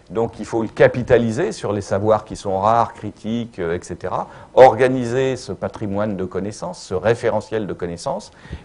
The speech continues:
et organiser son transfert, euh, ou son partage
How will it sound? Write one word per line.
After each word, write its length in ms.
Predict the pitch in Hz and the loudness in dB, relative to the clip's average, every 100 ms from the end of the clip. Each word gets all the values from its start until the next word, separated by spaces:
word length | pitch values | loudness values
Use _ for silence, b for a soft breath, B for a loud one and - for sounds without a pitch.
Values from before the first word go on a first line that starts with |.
| - | 0
et 260 | 123 160 - | 4 4 6
organiser 600 | 123 117 117 113 104 139 | 6 6 4 0 0 -2
son 200 | 165 117 | -4 -8
transfert, 580 | - 92 - 104 139 160 - B B - | -6 -8 -4 -2 -2 -4 -8 B B -4
euh, 400 | 92 85 85 78 113 | 0 2 0 -2 -6
ou 80 | |
son 180 | - 120 | -6 -4
partage 680 | 113 107 - 98 120 147 | 0 0 0 0 2 0